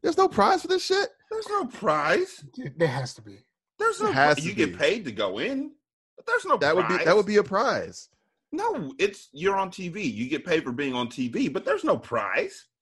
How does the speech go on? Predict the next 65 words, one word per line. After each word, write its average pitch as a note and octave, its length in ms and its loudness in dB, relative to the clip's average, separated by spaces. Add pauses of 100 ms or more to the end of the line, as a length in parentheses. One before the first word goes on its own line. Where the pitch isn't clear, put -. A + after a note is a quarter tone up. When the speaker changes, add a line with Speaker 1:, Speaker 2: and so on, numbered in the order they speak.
(400)
Speaker 1:
That's F#3+ 180 -2
what A3 40 2
I'm G3+ 60 0
saying. A#3 180 4
Like, D#3 180 2
okay, A#2+ 380 0 (140)
but A#2 420 -2 (920)
Speaker 2:
But E3 100 2
the D#3+ 60 4
Speaker 1:
you C3+ 80 2
Speaker 2:
black F#3 180 8
dude C#3+ 120 8
Speaker 1:
get, C3+ 60 4
Speaker 2:
goes A2+ 220 4
in G#2 60 -4
Speaker 1:
you G#2 60 0
Speaker 2:
there. G2 120 2
Speaker 1:
get F3 160 4
something. A2+ 340 -2
You're A#2 120 -2
not D3+ 140 0
just C3+ 200 -6
getting C3 240 2
Speaker 2:
Mean E3+ 200 6
Speaker 1:
the F#3 40 -2
Speaker 2:
mugging E3 220 6
Speaker 1:
experience - 80 -2
of - 80 -4
being B2 140 6
in B2 60 4
Speaker 2:
cops, - 120 -10
Speaker 1:
jail. A#2+ 140 2
Speaker 2:
mean D#3 220 2
mugging, C#3+ 540 0
uh, B2 280 4
inmates. A2 680 -2 (600)
As B2+ 160 2
soon F#3 220 4
as F3 60 -2
he E3+ 60 0
gets D#3 260 2
in C3+ 160 4
there, A2 360 4 (480)
he's E3+ 240 2
a, B2 160 8
he's C#3+ 280 4
a A2+ 200 6
former A#2 840 6
quarterback. E2+ 680 2 (220)
I G#2 40 -2
think C3 160 -2
he B2 80 2
played G#2+ 240 4
for, - 60 -8
like, G2+ 240 2
L F#2 180 2
S E2+ 180 -4
U E2 100 -6
or D2 80 -10
something C2+ 260 -10
like - 160 -20
that. - 760 -20
Speaker 1:
Oh, D4+ 100 -12
okay. - 160 -14
Speaker 2:
As B2 60 -14